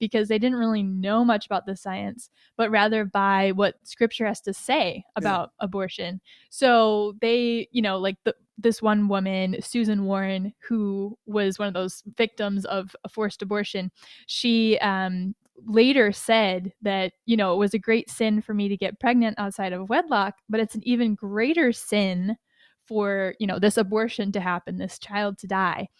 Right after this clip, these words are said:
Speaker 1: Um, so she recognized it as a sin. The community recognized it as a sin. And that's why they put, um, Captain Mitchell, who was the man that forced the abortion on her, on trial for murder. You know, this, so, okay,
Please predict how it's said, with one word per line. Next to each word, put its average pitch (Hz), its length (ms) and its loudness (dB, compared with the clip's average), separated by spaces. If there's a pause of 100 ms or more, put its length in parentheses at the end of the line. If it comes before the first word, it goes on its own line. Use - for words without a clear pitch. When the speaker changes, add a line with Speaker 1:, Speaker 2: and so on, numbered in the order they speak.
(420)
Speaker 1:
Um, 202 300 2
so 226 180 4
she 285 240 4
recognized 220 720 2
it 202 80 -2
as 196 160 0
a 190 80 -2
sin. 190 540 -4
The 208 120 2
community 214 800 0
recognized 202 680 0
it 185 100 -2
as 190 140 0
a 185 80 -2
sin. 170 480 -6
And 208 180 2
that's 226 240 4
why 262 160 6
they 220 140 6
put, 202 420 0 (280)
um, 196 260 -6
Captain 208 680 -2
Mitchell, 208 720 0
who 196 380 -2
was 214 160 0
the 208 80 0
man 196 160 0
that 175 180 -6
forced 233 260 2
the 226 80 0
abortion 208 440 2
on 190 160 0
her, 196 340 -2 (480)
on 214 220 4
trial 233 340 4
for 202 160 -2
murder. 196 540 4 (280)
You 247 120 4
know, 196 160 6
this, 262 340 8
so, 262 400 4
okay, 233 240 -2